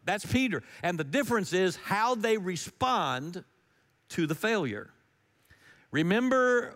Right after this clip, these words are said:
what John said in his letter, First John three? God is greater than our hearts,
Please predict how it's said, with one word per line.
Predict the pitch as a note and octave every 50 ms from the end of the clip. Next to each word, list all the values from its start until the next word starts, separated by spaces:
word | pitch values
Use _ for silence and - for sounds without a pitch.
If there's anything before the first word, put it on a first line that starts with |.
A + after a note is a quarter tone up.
| - -
what | - F3 G3+ G#3
John | F3 B2+ E3+ F#3 F#3 F#3+ G3 G#3
said | F#3+ - G3 G3 G3 F3+
in | F#3 F#3
his | F3+ E3+ C#3+
letter, | D3+ E3 E3+ F3+ F3+ G3 G#3 G3 - _ _ _ _ _ _
First | - E3+ F3 F3 -
John | - F#3 F3 F3+ F3
three? | - - E3+ E3+ F3+ F#3+
God | G3 C#3+ D3+ F3+ G3+ A3 A3 F3
is | D3+ B2
greater | A#2 G#2 F#2 C3+ E3 G3+ A#3 A3+ C4 B3+
than | A#3+ A#3+
our | A#3 A3 G#3+ F#3
hearts, | D#3+ D#3+ D3+ D3+ D#3+ G3+ - - - -